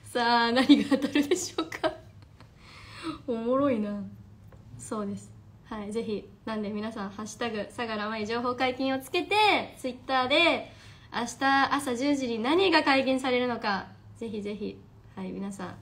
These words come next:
当ててください。<laughs> おもろいな。ああ、いろいろ、いろいろ、<laughs> ちょっと、なんかもう、大丈夫？大喜利みたいになってきてるよ。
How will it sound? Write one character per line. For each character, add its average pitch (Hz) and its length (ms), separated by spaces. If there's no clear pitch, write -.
当 202 80
て 208 80
て 196 100
く 196 80
だ 208 100
さ 202 140
い。 190 80
<laughs> - 2500
お 247 40
も 233 200
ろ 240 160
い 214 100
な。 196 100
あ 196 120
あ、 202 360
い 220 100
ろ 262 140
い 262 40
ろ、 262 220
い 233 100
ろ 269 120
い - 20
ろ、 285 180
<laughs> - 0
ち 277 60
ょ - 20
っ - 0
と、 - 80
な 247 120
ん - 40
か 220 100
も 202 140
う、 226 160
大 247 240
丈 262 140
夫？ 196 200
大 240 140
喜 254 80
利 262 60
み 254 80
た 214 60
い - 20
に 196 80
な - 20
っ - 40
て 214 60
き - 60
て - 80
る - 80
よ。 - 60